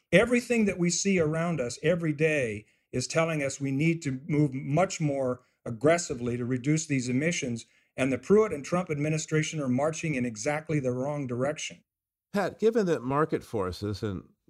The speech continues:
Speaker 2: talking here about a continued drop in the price of wind and solar and the flooding of the market with cheap natural gas, uh, we're already pushing out coal-fired power plants. How much of an impact do you think this bid to replace the Clean Power Plan will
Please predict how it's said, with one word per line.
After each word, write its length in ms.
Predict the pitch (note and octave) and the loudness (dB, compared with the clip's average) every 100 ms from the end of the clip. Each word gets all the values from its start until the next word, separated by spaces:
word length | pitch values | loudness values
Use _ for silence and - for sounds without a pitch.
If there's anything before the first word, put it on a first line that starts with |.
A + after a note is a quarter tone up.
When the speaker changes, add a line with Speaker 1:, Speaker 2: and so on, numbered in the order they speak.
| - | -2
Speaker 2:
talking 320 | A2 G#2 G2 | -2 0 0
here 160 | G2+ | 2
about 220 | G2 F#2 F#2 | 0 0 0
a 60 | |
continued 500 | F#2+ F2+ A#2 G2+ G2 | -2 -4 -2 -2 -2
drop 380 | E2+ F2+ F#2 G2 | -2 0 0 -2
in 60 | F2 | -6
the 80 | |
price 320 | E2 E2+ E2 D#2+ | -6 -6 -6 -8
of 200 | C#2+ C#2 | -12 -6
wind 340 | E2+ F2 E2+ | -2 -2 -4
and 160 | C#2+ C#2 | -8 -10
solar 640 | - C2+ C2 D2+ D#2 D2+ | -10 -8 -8 -8 -8 -8
and 180 | C2 B1+ _ _ _ _ | -10 -16 _ _ _ _
the 60 | - | -12
flooding 320 | - A#2 A2+ | 0 2 4
of 60 | G#2 | 2
the 80 | F#2+ | 4
market 300 | G2 F#2+ F2 | 2 2 -2
with 160 | F2+ | -2
cheap 220 | - B2+ | -2 -4
natural 420 | G#2+ G#2+ G#2 G#2 F2 | -2 -4 -4 -6 -4
gas, 580 | G2+ A2 G#2 F2 - - _ _ _ _ | -4 -2 -2 -4 -8 -18 _ _ _ _
uh, 140 | - G2+ | -10 -4
we're 180 | A2+ C3+ | -2 2
already 320 | D3+ F3 D#3 | 2 2 0
pushing 380 | - D#3+ D#3 A#2 | 0 -2 0 0
out 340 | A#2 F3+ - | 0 0 -4
coal-fired 520 | A2 G#2 G#2+ F#2 F2+ | -4 -2 2 2 2
power 260 | F#2+ F2 E2+ | 0 -2 -2
plants. 340 | - F#2 G#2 | -4 -4 -2
How 80 | D3+ | 0
much 220 | A3 B3 | 0 -2
of 100 | G3 | -2
an 100 | D#3 | 0
impact 420 | D#3+ E3 C3 A#2 | 0 0 -2 -2
do 80 | - | -2
you 60 | A2+ | -4
think 240 | B2 G#2+ | -4 -4
this 200 | A#2 G#2+ | -6 -6
bid 320 | - A#2+ B2+ - | -2 -2 -2 0
to 140 | G#2 | 0
replace 440 | G2 F#2+ G#2+ B2+ | 0 -2 -2 -2
the 100 | - | -4
Clean 300 | F#2 G2+ G2 | -6 -4 -2
Power 300 | F2+ F#2 F2 | -2 0 0
Plan 340 | E2+ F#2+ F#2 F2+ | -2 -2 -2 -2
will 220 | F2 F2+ | -4 -6